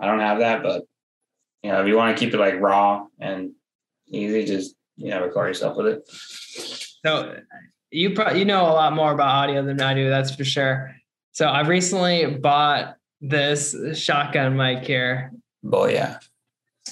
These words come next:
Speaker 2: Yeah, it was, like, I don't know, eighty bucks from Best Buy.
Speaker 1: Uh, yeah, shotgun, I mean, they're not bad.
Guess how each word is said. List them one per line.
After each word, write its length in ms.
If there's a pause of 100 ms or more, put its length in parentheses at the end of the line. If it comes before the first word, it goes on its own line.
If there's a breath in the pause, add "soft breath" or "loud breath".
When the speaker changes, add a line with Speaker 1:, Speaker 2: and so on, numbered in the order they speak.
Speaker 2:
Yeah, 280
it 40
was, 120
like, 340 (420)
I 60
don't 120
know, 80
eighty 260
bucks 360
from 280
Best 280
Buy. 460 (580)
Speaker 1:
Uh, 120
yeah, 340
shotgun, 480
I 140
mean, 260 (160)
they're 80
not 160
bad. 320